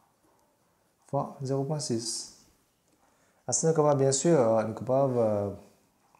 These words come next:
euh, fois ça avant. Soit si on est capable,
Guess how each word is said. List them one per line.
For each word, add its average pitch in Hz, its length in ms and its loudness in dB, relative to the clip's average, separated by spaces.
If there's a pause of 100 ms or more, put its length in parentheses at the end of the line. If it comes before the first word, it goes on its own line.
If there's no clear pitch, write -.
(1080)
euh, 110 360 -2
fois 101 460 0
ça 117 300 -2
avant. 107 200 -2
Soit 165 180 -4
si - 120 -4
on 143 120 6
est 147 120 -2
capable, 156 360 -2